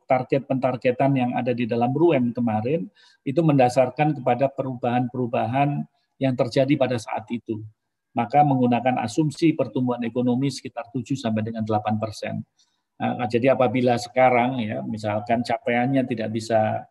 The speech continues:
eh, seperti yang kita harapkan, itu tidak lepas daripada, eh, pertumbuhan ekonomi kita yang mengalami satu kontra-, kontraksi. Otomatis akan mempengaruhi daripada demand ya, apabila demand-nya berkurang, otomatis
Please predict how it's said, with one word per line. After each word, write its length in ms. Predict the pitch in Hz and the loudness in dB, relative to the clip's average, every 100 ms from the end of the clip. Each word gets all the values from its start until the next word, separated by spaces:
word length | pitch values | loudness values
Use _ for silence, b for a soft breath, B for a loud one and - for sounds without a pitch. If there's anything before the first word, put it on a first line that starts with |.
| _ | _
eh, 240 | 120 113 | -6 -4
seperti 480 | 117 113 131 - 165 | -4 -4 -6 -2 0
yang 80 | 127 | 0
kita 240 | 120 113 | 0 -2
harapkan, 640 | 104 107 107 - 120 143 - b b - | -2 -2 -4 -4 -2 -2 -4 b b -10
itu 160 | 127 | -2
tidak 400 | 165 151 135 120 | 0 2 2 0
lepas 240 | 123 139 139 | 0 -2 -2
daripada, 720 | 123 113 113 113 131 139 - _ _ _ - | -4 -4 -2 0 0 0 -2 _ _ _ -6
eh, 80 | 113 | -4
pertumbuhan 480 | 110 - 127 120 120 | -4 -4 -2 -2 -2
ekonomi 320 | 113 117 120 120 | -4 -4 -2 -2
kita 320 | 117 117 143 | -2 -2 -2
yang 160 | 131 | -2
mengalami 400 | 127 120 117 120 | -4 -2 0 0
satu 240 | 127 117 113 | -2 -4 -6
kontra-, 480 | 113 113 107 104 - | -4 -6 -6 -10 -8
kontraksi. 720 | - - - - - 113 110 - - | -6 -6 -6 -8 -8 -10 -12 -14 -8
Otomatis 560 | 127 123 120 110 175 160 | -4 0 0 2 2 2
akan 320 | 117 123 123 | 0 0 0
mempengaruhi 640 | 120 113 120 120 175 180 | -2 -2 -2 -2 0 0
daripada 560 | 123 113 110 113 131 156 - b b _ | -2 -4 -4 -2 0 -2 -4 b b _
demand 560 | - 139 143 135 107 104 - _ _ _ - | -2 2 4 4 0 -8 -14 _ _ _ -6
ya, 80 | 117 | -2
apabila 400 | 120 117 127 127 | 0 2 2 2
demand-nya 480 | 147 151 151 147 127 | 4 6 6 4 0
berkurang, 720 | 120 - - - 175 190 - | -2 -6 -2 0 0 -2 -6
otomatis 480 | 110 127 123 113 | -2 0 0 -2